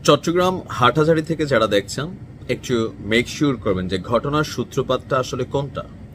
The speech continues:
গতকালকে চট্টগ্রাম হাটহাজারীতে দুই দুইটা ঘটনা ঘটছে। এখন কি প্রথম ঘটনাটা দ্বিতীয় ঘটনার সাথে কানেক্টেড, নাকি দুইটা আলাদা ঘটনা? আমি যখন নিউজটি করছি, তখন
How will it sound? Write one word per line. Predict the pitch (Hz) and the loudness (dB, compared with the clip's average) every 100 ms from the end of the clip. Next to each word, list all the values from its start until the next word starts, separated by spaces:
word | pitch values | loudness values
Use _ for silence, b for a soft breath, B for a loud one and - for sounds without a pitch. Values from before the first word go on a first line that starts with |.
| 98 | 0
গতকালকে | 107 113 123 165 | 0 4 2 2
চট্টগ্রাম | 151 113 - 107 117 117 | -2 -2 -2 0 0 -2
হাটহাজারীতে | 101 98 131 143 120 90 73 - B B B 101 | -4 -2 2 2 2 -2 -4 -12 B B B -10
দুই | 92 143 | 4 4
দুইটা | 175 160 156 | 6 2 0
ঘটনা | 117 101 110 92 | 2 -2 -2 -4
ঘটছে। | 92 90 98 | -4 -6 -4
এখন | 101 139 | -2 -2
কি | 139 151 - B B B B - | 0 0 -2 B B B B 0
প্রথম | 135 127 160 165 | 4 4 4 2
ঘটনাটা | 170 156 160 160 165 | 2 4 2 4 2
দ্বিতীয় | 131 117 131 | 2 0 0
ঘটনার | 120 131 135 135 | 0 0 0 -2
সাথে | 147 143 | -2 -4
কানেক্টেড, | 139 113 120 - 170 104 | 0 2 2 0 -2 0
নাকি | 98 98 | -2 -4
দুইটা | 110 123 127 147 98 92 - - | -4 -2 0 2 0 -2 -12 0
আলাদা | 117 131 131 113 | 2 4 2 0
ঘটনা? | - 85 87 62 - | -2 -8 -8 -12 -2
আমি | 110 131 | 0 0
যখন | 220 226 | 0 0
নিউজটি | 175 123 120 143 | 0 0 0 -2
করছি, | 120 101 104 | -2 -2 -2
তখন | 110 151 107 | 2 4 4